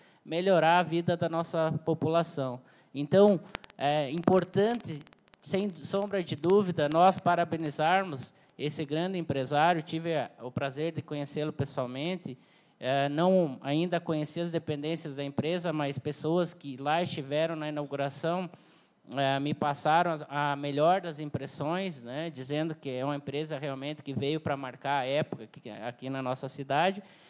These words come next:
e nesse contexto merece o nosso elogio. Nós, representantes do povo, temos que agradecer realmente quem vem investir aqui na nossa cidade, e mais uma vez parabenizar o secretário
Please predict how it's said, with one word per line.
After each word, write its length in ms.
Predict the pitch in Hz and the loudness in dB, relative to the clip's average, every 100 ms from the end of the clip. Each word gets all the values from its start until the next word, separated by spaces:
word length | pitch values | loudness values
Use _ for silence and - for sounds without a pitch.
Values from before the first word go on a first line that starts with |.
| - _ | -20 _
e 120 | - | -6
nesse 300 | 214 214 220 | -2 0 -2
contexto 540 | - 226 214 185 202 214 | -2 -2 -2 -4 -4 -4
merece 480 | 214 170 156 170 190 | -2 0 0 -2 -6
o 20 | |
nosso 260 | 190 196 | -8 -8
elogio. 520 | 226 294 214 175 180 156 | -6 -6 -4 0 0 -2
Nós, 340 | 127 143 175 | 2 6 6
representantes 800 | 160 156 151 147 147 147 156 151 147 | 4 -8 -6 -6 -6 -6 -6 -8 -8
do 100 | 147 | -6
povo, 380 | - 147 165 | -2 -2 -2
temos 280 | 175 180 185 | -2 -4 -4
que 120 | - | -6
agradecer 640 | 180 175 180 170 - 139 160 | -6 -4 -4 -6 -6 -6 -6
realmente 500 | 170 156 135 147 - | -4 -4 -4 -6 -8
quem 220 | - 147 | -8 -8
vem 280 | 135 143 156 - _ - | -6 -6 -8 -14 _ -10
investir 500 | 143 143 143 - 147 | -6 0 0 -2 -6
aqui 180 | 147 147 | -6 -4
na 100 | 151 | -2
nossa 300 | 151 160 190 | 0 -2 -4
cidade, 560 | - 185 147 175 196 214 - _ | -6 0 4 4 2 -4 -20 _
e 60 | 269 | 0
mais 300 | 262 208 208 | 4 4 6
uma 180 | 214 196 | 4 4
vez 260 | 175 185 | 4 0
parabenizar 720 | - 180 170 160 156 143 151 | 2 4 4 2 0 2 2
o 40 | 170 | 2
secretário 680 | 147 139 135 139 143 156 | 0 -6 -6 0 2 2